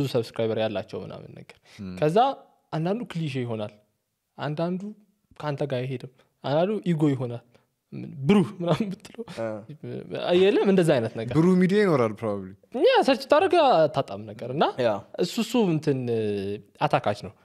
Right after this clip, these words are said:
Speaker 1: ከዛ ግን እኔ፣ እ፣ እንትኖች፣ እ፣ አሊያንስ፣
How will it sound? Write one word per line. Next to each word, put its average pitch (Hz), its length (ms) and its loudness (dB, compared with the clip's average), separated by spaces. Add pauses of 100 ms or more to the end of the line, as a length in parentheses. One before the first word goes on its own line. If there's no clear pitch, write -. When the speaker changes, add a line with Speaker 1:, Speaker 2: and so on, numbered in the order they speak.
Speaker 1:
ከዛ 170 200 2 (140)
ግን 233 200 0
እኔ፣ 180 120 2 (680)
እ፣ 143 80 -4 (1300)
እንትኖች፣ 180 460 2 (1000)
እ፣ 147 140 0 (1000)
አሊያንስ፣ 185 460 4